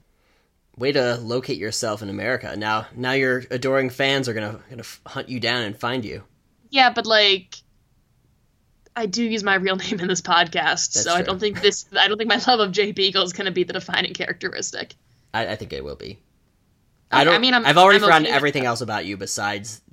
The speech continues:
Speaker 1: that you like this hockey player.
Speaker 2: Okay, so my big plan about this hockey player is Dustin and I wanna get a dog in the next, like, year, right? And, and I really want to get a beagle, which I know is a terrible idea 'cause we live in an apartment, but,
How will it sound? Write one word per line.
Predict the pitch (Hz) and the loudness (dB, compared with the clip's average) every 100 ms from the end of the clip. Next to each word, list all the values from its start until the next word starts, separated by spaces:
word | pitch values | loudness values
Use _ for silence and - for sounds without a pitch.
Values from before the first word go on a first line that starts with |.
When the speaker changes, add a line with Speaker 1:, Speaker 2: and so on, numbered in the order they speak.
| - | -16
Speaker 1:
that | 80 | -12
you | 90 95 | -10 -10
like | 90 90 - | -8 -8 -8
this | 87 | -12
hockey | - - - | -12 -14 -16
player. | - 50 60 - _ _ _ _ - | -20 -16 -16 -18 _ _ _ _ -8
Speaker 2:
Okay, | 220 208 | -6 -6
so | - 226 220 | -2 0 0
my | 185 220 | 0 0
big | 214 277 214 | 0 -4 -4
plan | 247 220 | 0 2
about | 185 180 | 2 -2
this | 185 | 0
hockey | 196 190 175 | -2 -2 -6
player | 170 160 | -6 -4
is | 165 170 165 160 - - _ _ - | -4 -4 -6 -10 -16 -20 _ _ -14
Dustin | 202 208 208 220 | -2 0 0 0
and | 208 | 0
I | |
wanna | 196 190 | 0 0
get | 185 | -2
a | 180 | 2
dog | 208 185 165 175 - | 4 4 2 -6 -8
in | 190 | -6
the | 170 | -4
next, | 170 - | -6 -6
like, | 165 165 | -8 -4
year, | 165 131 | -2 0
right? | 165 180 202 - _ - | 2 0 0 -10 _ -10
And, | 208 185 180 180 _ 214 | -8 -10 -14 -20 _ -8
and | 208 | -4
I | 202 | -4
really | 196 226 285 277 | -6 -6 -4 -4
want | 208 185 185 190 - | -4 -4 -4 -8 -10
to | 220 | -4
get | 175 156 - | -2 -2 -4
a | |
beagle, | 208 349 277 147 156 | 2 2 2 -2 -2
which | 185 | -2
I | 175 | 0
know | 240 262 | 0 -2
is | |
a | 277 | -2
terrible | 240 233 220 | 0 0 4
idea | 196 180 180 | 4 4 0
'cause | - | -2
we | |
live | 185 185 | -2 0
in | |
an | 185 | -2
apartment, | 175 160 160 156 - | 2 2 2 -2 0
but, | 175 165 | 2 2